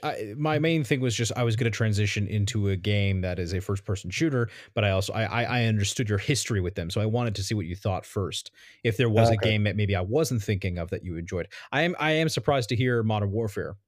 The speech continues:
Speaker 1: that you're, uh,
Speaker 2: I
Speaker 1: you,
Speaker 2: played
Speaker 1: you
Speaker 2: it,
Speaker 1: were a fan of that.
Speaker 2: I
Speaker 1: I'm
Speaker 2: played
Speaker 1: surprised.
Speaker 2: it because of, I guess, peer pressure, 'cause everyone else was
Speaker 1: Oh,
Speaker 2: playing.
Speaker 1: hundred percent. I, I, me too, but I,
Speaker 2: But
Speaker 1: I
Speaker 2: I
Speaker 1: ended up loving it,
Speaker 2: still,
Speaker 1: but me too.
Speaker 2: I still did have some fun with it.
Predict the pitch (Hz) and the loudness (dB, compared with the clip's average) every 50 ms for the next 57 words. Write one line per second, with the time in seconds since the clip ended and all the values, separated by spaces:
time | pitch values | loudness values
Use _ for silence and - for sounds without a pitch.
0 | _ _ _ _ - 101 95 98 92 78 87 92 - - 104 - - 135 123 123 | _ _ _ _ -4 -2 -2 -2 -2 -4 -4 -6 -6 -6 -4 0 2 2 4 6
1 | 120 180 185 180 117 113 107 95 - 101 90 82 80 78 76 73 110 127 110 - | 6 6 8 8 6 4 2 0 0 -2 -2 -2 -6 -6 -4 0 0 0 0 0
2 | - 143 151 160 151 160 - - _ _ _ - 131 123 - 139 135 127 117 127 | 2 2 4 4 4 2 0 -2 _ _ _ -4 -4 0 2 2 4 4 4 2
3 | 123 113 110 107 - - - - _ _ _ _ _ _ _ _ _ _ _ _ | 0 0 -2 -6 -10 -16 -20 -20 _ _ _ _ _ _ _ _ _ _ _ _
4 | _ _ _ _ _ _ _ - _ _ _ _ _ _ _ _ _ - - 113 | _ _ _ _ _ _ _ -20 _ _ _ _ _ _ _ _ _ 2 2 2
5 | 104 - 143 135 - - - - 135 123 110 - 113 104 98 - - 101 - _ | 6 6 4 4 4 0 0 2 2 2 2 2 0 0 0 -2 -6 -10 -10 _
6 | _ _ _ _ _ _ _ _ - - 110 101 110 110 110 117 120 117 110 104 | _ _ _ _ _ _ _ _ -6 -4 -2 0 2 2 2 4 2 2 2 2
7 | 101 98 98 285 226 143 107 95 98 95 101 165 185 180 160 113 107 98 - 104 | 2 2 4 4 4 4 2 0 -2 -2 0 0 2 2 2 0 0 -2 -2 -2
8 | 82 - - 123 131 - - 143 156 160 143 127 - 135 135 127 110 - - 185 | -2 -2 -2 -4 -2 -2 0 2 2 2 2 0 0 -2 -2 0 0 2 2 2
9 | 175 120 82 85 107 110 - - 160 147 151 156 135 127 107 92 110 120 123 110 | 2 2 0 0 4 6 6 6 6 6 6 6 6 4 4 2 2 2 4 4
10 | 147 147 143 - - 113 92 98 98 95 - 127 117 - - - 151 156 147 127 | 4 4 2 2 0 -2 0 0 0 2 2 2 2 2 0 2 2 2 2 2
11 | 113 139 131 123 123 113 113 110 110 107 104 104 104 - - - - _ _ _ | 2 0 2 2 2 2 4 4 4 4 2 -2 -6 -10 -14 -18 -20 _ _ _
12 | _ - - - - 120 107 101 98 - 104 98 98 - - - 110 - - | _ -8 -6 0 0 0 0 0 0 0 0 0 0 -4 -6 -6 -8 -8 -10